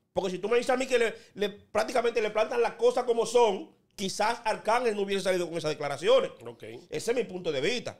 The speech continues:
Speaker 1: ¿entiendes? Y yo realmente, esa es mi posición. Yo aplaudo y felicito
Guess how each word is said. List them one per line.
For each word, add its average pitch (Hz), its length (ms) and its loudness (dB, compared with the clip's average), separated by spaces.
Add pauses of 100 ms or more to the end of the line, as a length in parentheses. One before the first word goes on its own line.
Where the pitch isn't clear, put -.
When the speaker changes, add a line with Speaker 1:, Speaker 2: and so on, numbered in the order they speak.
(120)
Speaker 1:
¿entiendes? 170 480 0 (440)
Y 175 140 -4
yo 254 180 8
realmente, 247 680 2
esa 233 180 0
es 233 80 2
mi 220 60 -2
posición. 147 560 -4 (200)
Yo 247 400 6
aplaudo 233 580 2
y 208 100 -12
felicito 240 800 -2